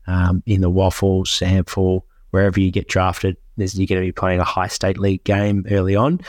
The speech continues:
and then when you do debut, you're obviously playing against those that have been in the system for a number of years, typically.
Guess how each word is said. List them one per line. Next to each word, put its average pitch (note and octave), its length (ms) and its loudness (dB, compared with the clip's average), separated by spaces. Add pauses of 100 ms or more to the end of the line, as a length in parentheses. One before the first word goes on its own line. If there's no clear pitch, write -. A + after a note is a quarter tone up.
(160)
and F#2 100 2
then F#2 140 2
when F#2 140 2
you F#2 100 4
do F#2+ 240 2
debut, F#2 760 0
you're - 200 -8
obviously - 320 -6
playing F2+ 380 -2
against F2+ 440 -4 (220)
those F2 220 2
that G2 60 2
have D#2+ 60 -2
been F2+ 120 0
in F2+ 60 0
the F2+ 40 -4
system F#2 400 -2
for F2+ 140 -2
a F2+ 40 2
number F2+ 300 2
of F2+ 100 -4
years, F#2 380 0
typically. F#2 560 -2